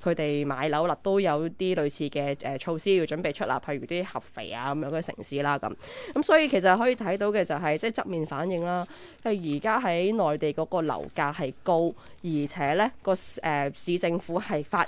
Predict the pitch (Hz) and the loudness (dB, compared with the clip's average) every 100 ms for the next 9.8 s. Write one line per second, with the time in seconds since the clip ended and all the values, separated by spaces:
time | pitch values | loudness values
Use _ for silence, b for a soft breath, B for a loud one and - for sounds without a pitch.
0 | 185 170 156 170 196 - 151 147 170 151 | 0 -2 0 2 2 0 -2 -2 0 0
1 | 156 147 - - - - 165 160 196 165 | 0 -2 -4 -8 -6 -4 -2 -4 -2 0
2 | 190 233 - 165 - 269 247 180 151 - | 0 -2 -2 -2 0 0 2 2 -2 -4
3 | - - 147 - b b b b b 494 | -8 -4 -6 -6 b b b b b 2
4 | 403 170 196 180 269 403 - 156 180 180 | 4 4 2 0 0 -2 -2 -2 0 -2
5 | - 196 190 247 226 - 156 139 165 170 | 0 0 0 0 0 0 -2 0 0 0
6 | 170 175 233 - 254 254 175 151 170 170 | 0 0 0 2 2 2 2 2 -2 2
7 | 202 196 B B 175 151 147 143 147 143 | 2 2 B B 0 0 0 -2 -4 -4
8 | 196 196 156 180 170 160 196 311 - 185 | -2 -4 -4 -2 0 -2 -2 -2 -2 2
9 | 302 339 - 190 180 180 196 - | 2 0 2 2 4 -2 -2 -2